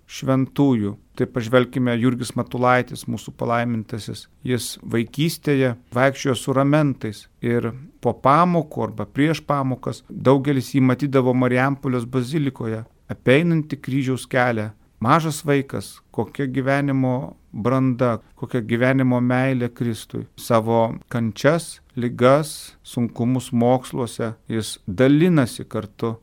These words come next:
su Kristumi, dalinasi su juo. Taip pat ir palaimintasis Teofilius, kuris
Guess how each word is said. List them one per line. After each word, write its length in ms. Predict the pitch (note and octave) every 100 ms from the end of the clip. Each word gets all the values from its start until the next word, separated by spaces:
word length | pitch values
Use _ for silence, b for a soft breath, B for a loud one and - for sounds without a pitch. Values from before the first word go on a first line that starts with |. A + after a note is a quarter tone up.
| _
su 220 | _ - -
Kristumi, 640 | A2+ A2 - - G#2 A2 _ -
dalinasi 680 | A#2 C3 D3 C#3+ A#2 -
su 180 | - A#2
juo. 200 | G#2 G#2 B2 _ -
Taip 140 | -
pat 120 | B2
ir 100 | A#2+ -
palaimintasis 800 | B2+ C#3+ C#3+ C#3 C3 A#2 C3+ -
Teofilius, 600 | C3 A#2+ - D#3 D3 C3+
kuris 300 | A2+ A2+